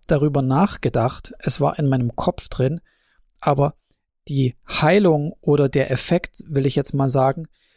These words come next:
ähm, kam, als ich es ausgesprochen hab. Mir ging es so mies. Es war, als würde mir jemand den Mund zuhalten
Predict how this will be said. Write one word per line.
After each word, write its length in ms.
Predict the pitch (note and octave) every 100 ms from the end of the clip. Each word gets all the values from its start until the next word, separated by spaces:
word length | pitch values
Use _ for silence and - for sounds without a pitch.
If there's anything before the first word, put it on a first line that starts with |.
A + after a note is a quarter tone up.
| _ -
ähm, 420 | C#3+ C#3 C#3 C3+ _ _ -
kam, 580 | - D3 F3+ D#3 F3 - _ _ _
als 260 | - D#3+ -
ich 120 | D#3
es 180 | D3 - - _ _ _ _
ausgesprochen 840 | D3+ F#3+ F#3+ D#3+ - - B2 B2
hab. 220 | A#2+ A#2 C3+
Mir 80 |
ging 220 | C3+ D#3 E3+
es 200 | - -
so 280 | F#3+ G#3+ -
mies. 540 | D#3 D#3 G3 E3+ -
Es 160 | E3 C#3+
war, 200 | C#3+ -
als 180 | D3
würde 180 | D3 D#3
mir 120 | D3+
jemand 340 | D3+ D3+ D3 C#3+
den 160 | B2+
Mund 220 | C3+ G3 -
zuhalten 680 | D3 B2+ - B2 - E3